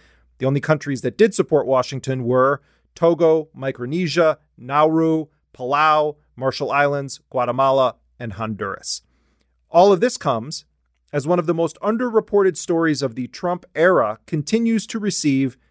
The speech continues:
scant attention in the United States. Namely, evidence that the Trump administration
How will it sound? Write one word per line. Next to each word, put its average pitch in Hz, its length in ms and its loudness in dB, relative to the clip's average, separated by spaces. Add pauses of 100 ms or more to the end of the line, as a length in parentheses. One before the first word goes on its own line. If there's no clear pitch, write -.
(160)
scant 127 440 -4
attention 139 440 -4
in 117 80 -4
the 113 60 -2
United 110 340 -4
States. - 520 -8 (600)
Namely, 185 480 4
evidence 220 440 0
that 190 180 0
the 185 120 -6
Trump 214 280 0
administration 156 800 -2